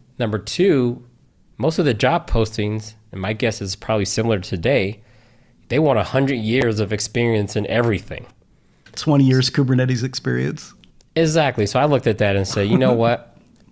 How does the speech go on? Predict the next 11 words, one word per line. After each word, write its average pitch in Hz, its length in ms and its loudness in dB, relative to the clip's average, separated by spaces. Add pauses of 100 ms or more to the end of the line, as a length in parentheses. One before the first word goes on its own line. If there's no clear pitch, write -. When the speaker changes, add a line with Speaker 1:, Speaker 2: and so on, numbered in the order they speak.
(200)
Speaker 1:
I 117 160 0
found 113 340 -2
it 98 80 -2
less 107 300 -2
intimidating 101 680 -2
to, 98 100 -8
like, 95 240 -4
open 104 240 -4
my 95 180 -2
own 95 220 -2
business 87 600 -8